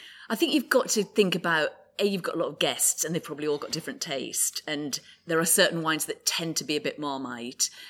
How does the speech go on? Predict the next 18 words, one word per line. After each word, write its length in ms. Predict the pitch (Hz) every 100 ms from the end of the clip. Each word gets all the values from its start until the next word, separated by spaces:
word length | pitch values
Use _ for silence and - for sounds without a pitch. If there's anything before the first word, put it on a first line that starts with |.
| - 160
um, 320 | 151 151 156 -
and 160 | 170 160 202
equally 380 | 202 - 151
you've 180 | 151 160
got 120 | -
all 100 | 139
the 100 | 143
different 300 | 151 139 135
foods. 440 | - 156 135 127 - -
So 160 | - 226
you 160 | 220 220
sort 380 | - 254 240
of 100 | 233
want 180 | 202 214
wi-, 220 | 170 170 -
wines 360 | 165 160 160 -
that 100 | 160
are 160 | 156